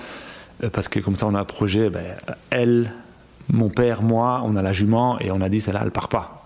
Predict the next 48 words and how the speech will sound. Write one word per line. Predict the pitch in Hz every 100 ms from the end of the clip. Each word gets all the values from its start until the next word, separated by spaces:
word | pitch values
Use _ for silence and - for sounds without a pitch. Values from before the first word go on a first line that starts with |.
| -
elle | 98
reste | 98
ici. | - - 87 - -
Peu | 151
importe | 131 110 104
ce | -
qui | 110
arrive. | 107 90 - - - - - - -
On |
peut | - 101
me |
donner | 107 104
qu'est-ce | 101 127 -
qu'on | 113
veut, | 110 123
et... | 101 98 95 98
parce | 98
que | -
voilà, | 113 123 95
je | 92
sais | 98 135
que | 107
d'autres, | 113 117 107 - -
ils | 107
la | 104
vendraient. | 98 101 104 123 135 - - - - - -
Moi, | 107 104
il |
y | 101
aura | 101
des | 98
questions, | 104 98 110 110 98
on | 107
est, | 107 110
euh, | 113 113 113 - - - 98
enfin, | 90 -
sauf | -
s'il | -
y | 90
a |
une |
situation | - - - 95
externe | - 117 95
qui | 95
fait | - 110
qu'on | - 131
doit, | 113 127 131
mais, | 101 95